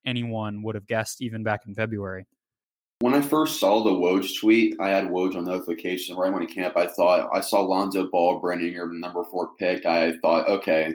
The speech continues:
Speaker 2: the Lakers did a pretty good job here." But then later on in the day, we found out more and more about the protections, about the pick swaps. The, the Pelicans pretty much own the Lakers draft for the next five to seven years, and that's a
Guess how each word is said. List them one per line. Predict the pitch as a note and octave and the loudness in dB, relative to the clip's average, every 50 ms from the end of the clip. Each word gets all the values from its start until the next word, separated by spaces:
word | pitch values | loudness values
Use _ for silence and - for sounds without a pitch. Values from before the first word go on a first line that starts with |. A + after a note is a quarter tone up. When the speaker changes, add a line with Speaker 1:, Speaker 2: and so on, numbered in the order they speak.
| - _ - | -8 _ -6
Speaker 2:
the | F#2+ | -2
Lakers | F2 F#2 G2 F#2+ F#2+ F#2 F2+ | 2 2 2 2 0 -2 -2
did | - E2+ | -2 -2
a | E2+ E2 | -2 -2
pretty | - - F#2 E2+ | -2 -2 0 0
good | E2+ E2 D#2+ | 0 0 0
job | - F2 E2+ E2+ E2+ - | 0 2 2 2 2 2
here." | - F2+ | -2 -4
But | - F#2+ | -4 -2
then | G2 G#2 G#2 G2 - - _ _ _ _ _ _ | 0 0 -2 -2 -6 -10 _ _ _ _ _ _
later | G2 G#2+ A2+ A2 A2 G#2+ | 0 4 4 6 6 6
on | G#2+ G2+ | 4 2
in | G2 | 2
the | F#2 | 2
day, | F#2+ F#2+ | 2 4
we | F#2+ F#2 F#2 F#2 | 4 4 2 2
found | F#2 F#2+ F#2 F2+ | 2 0 0 0
out | E2+ E2 | -2 -2
more | - F2+ F#2+ F#2+ | -2 -2 -2 -2
and | F#2+ F2+ | -2 -2
more | F2+ F2+ F2+ | -2 -2 -2
about | F2 F#2 F2+ | -2 -2 -4
the | - | -6
protections, | - - - - - F#2+ F2+ - - - F#2 | -12 -16 -8 -4 -4 -4 -4 -4 -8 -10 -6
about | E2+ F2 D#2 | -6 -6 -6
the | D#2+ D#2 - | -8 -10 -8
pick | - F#2+ E2+ | -6 -6 -6
swaps. | - - - F#2+ F2+ F2+ F2+ F2+ - - - - _ _ _ _ _ _ _ _ _ | -6 -8 -4 0 2 2 4 2 0 -4 -10 -16 _ _ _ _ _ _ _ _ _
The, | - A2 G#2+ A#2+ A#2+ - - G#2+ | 0 0 0 0 -2 -4 -6 -8
the | - A2+ | -8 -8
Pelicans | - - C#3+ C#3 C#3+ - C3 - | -2 0 2 2 2 0 -2 -4
pretty | - - B2+ A#2+ | -4 -2 0 0
much | A2+ A2 - | 0 0 -2
own | - G#2 G#2+ G#2 | -2 -2 0 0
the | F#2+ | 0
Lakers | F#2 F#2 - G2 F2+ F2+ F2 | 0 0 0 -2 -4 -6 -6
draft | - F2+ F2+ F2+ F2+ - | -2 0 0 0 0 -2
for | F2+ | -8
the | F2+ | -8
next | F2 E2+ E2+ - - | -6 -6 -6 -8 -4
five | - F#2 F2+ F2+ | 0 0 0 0
to | E2+ E2+ | 0 -2
seven | - F2+ F2 E2+ E2+ | -2 -2 -2 -2 0
years, | E2 E2 E2 E2+ E2+ E2 | 0 0 0 0 0 0
and | E2 E2 | -2 -2
that's | F2+ F#2+ G2 - - | -2 -2 -2 -2 0
a | F2 D#2+ D#2 | 0 0 0